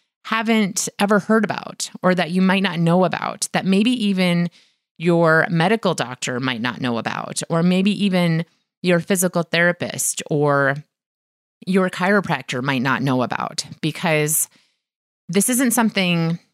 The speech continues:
necessarily commonly taught in schools. This is something that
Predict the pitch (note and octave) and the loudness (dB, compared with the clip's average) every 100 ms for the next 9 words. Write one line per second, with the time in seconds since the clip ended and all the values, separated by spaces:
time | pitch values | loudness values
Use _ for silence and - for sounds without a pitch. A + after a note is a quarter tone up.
0 | - F3+ F3 - - F3+ E3 D#3 D3 C#3+ | -4 0 0 0 0 2 2 2 0 -2
1 | D3+ - - - F3 F3+ E3+ D#3+ D#3 D3 | -4 -8 -10 0 4 4 2 2 0 0
2 | C#3+ C#3+ _ _ _ _ _ _ _ - | -4 -8 _ _ _ _ _ _ _ -12
3 | - E3 - - - _ - D#3+ D#3 - | -2 -2 -2 -6 -12 _ -4 -2 -2 -4
4 | B2+ G#2+ - - F3+ - G3 A3 G#3 G#3 | -8 -6 -6 -2 -2 -2 -2 0 0 2
5 | G3 F3 D3+ C#3+ | 2 2 0 -2